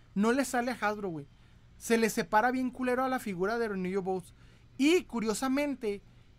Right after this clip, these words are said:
las de, las de, lo que me encanta de las Toy Biz es que ni una, güey. Tengo toda la, todas las Toy Biz, se te podrán destruir de lo que quieras, menos de la articulación de dedos de los pies. Podrás hacer lo que quieras, esa pinche articulación es eterna, güey.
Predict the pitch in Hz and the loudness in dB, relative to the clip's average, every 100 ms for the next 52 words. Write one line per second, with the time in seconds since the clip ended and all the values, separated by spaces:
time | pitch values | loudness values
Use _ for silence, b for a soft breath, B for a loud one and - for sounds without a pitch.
0 | - - - 190 214 208 220 214 196 196 | -20 -14 -2 2 2 4 0 2 2 2
1 | 190 190 190 180 180 180 175 165 156 - | 0 0 0 0 0 -2 -2 -4 -6 -14
2 | - 190 185 226 214 202 226 285 277 208 | -14 -6 -2 -2 -2 -2 0 2 2 0
3 | - 240 247 285 226 185 - 233 226 233 | -2 -2 0 0 -2 -8 -4 0 2 2
4 | 349 339 330 180 b b b b - 220 | 2 0 -2 -6 b b b b -4 0
5 | 277 - 294 320 359 330 302 427 311 294 | 0 2 6 6 6 6 6 6 2 0
6 | 294 349 320 302 214 220 233 349 - 214 | 2 0 -2 -6 -2 -2 0 -2 -4 -6
7 | 214 330 311 196 - 349 392 - 208 214 | -4 -6 -8 -10 -6 -4 -4 -4 -2 0
8 | 247 277 233 202 185 180 190 160 208 247 | 0 -2 0 0 -2 -6 -8 -6 -6 -4
9 | 240 220 147 196 175 b b b b b | -2 -2 -4 -8 -8 b b b b b
10 | - 196 240 262 349 370 294 202 320 277 | 0 4 6 4 2 0 -2 -2 2 2
11 | 254 254 294 311 233 233 185 214 233 269 | 2 0 -4 -6 -4 -4 -4 -4 -6 -4
12 | 214 214 196 147 | -4 -4 -6 -8